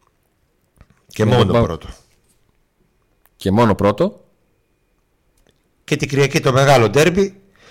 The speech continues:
Speaker 1: το μεγάλο μάτς για τον παοκ, ε, να μπορέσει να κερδίσει και να ξεφύγει.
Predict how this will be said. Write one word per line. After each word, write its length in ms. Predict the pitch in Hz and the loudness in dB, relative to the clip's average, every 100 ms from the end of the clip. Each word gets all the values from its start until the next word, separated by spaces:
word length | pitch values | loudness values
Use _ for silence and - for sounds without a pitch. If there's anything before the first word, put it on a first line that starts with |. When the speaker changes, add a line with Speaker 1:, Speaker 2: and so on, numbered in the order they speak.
| - - - _ - - - | -20 -20 -20 _ -20 -16 -4
Speaker 1:
το 80 | 123 | 0
μεγάλο 360 | 127 139 123 | 2 4 4
μάτς 160 | 131 123 | 0 0
για 100 | 110 | -2
τον 140 | 117 | -2
παοκ, 360 | 147 180 185 185 - _ _ _ _ _ - | 2 4 2 -2 -20 _ _ _ _ _ -6
ε, 1080 | 143 135 135 127 127 127 123 123 123 123 123 | 0 4 4 4 4 4 2 2 2 0 0
να 140 | 131 | -2
μπορέσει 500 | 117 135 156 139 120 | 2 4 4 2 0
να 120 | 123 | -2
κερδίσει 540 | 120 127 120 170 160 156 | 0 2 2 2 0 -2
και 100 | 156 | -2
να 120 | 156 | -4
ξεφύγει. 600 | 151 143 - 104 78 | -4 -4 -4 -6 -8